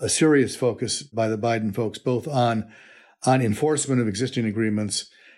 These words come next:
and to the extent they ultimately negotiate new ones, which they've said is not going to be soon, a focus on getting into any new ones, more extensive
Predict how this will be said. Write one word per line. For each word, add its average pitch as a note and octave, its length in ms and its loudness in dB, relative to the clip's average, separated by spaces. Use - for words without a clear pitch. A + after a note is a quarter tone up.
and B2+ 240 4
to A2+ 80 0
the A#2+ 120 2
extent D3+ 340 0
they C#3 120 0
ultimately B2 440 -2
negotiate A#2 520 -2
new D#3 140 6
ones, A2 400 0
which A2+ 200 -8
they've A2+ 180 -2
said A#2+ 200 0
is A2+ 320 -10
not A#2+ 200 2
going A2+ 160 -4
to F#2+ 60 -8
be F#2+ 80 -6
soon, A2+ 520 0
a C3+ 120 -2
focus C3+ 400 0
on A#2+ 180 0
getting B2 240 0
into B2+ 480 2
any A#2+ 180 0
new B2 180 0
ones, G#2+ 540 -2
more C#3 240 4
extensive A#2+ 640 0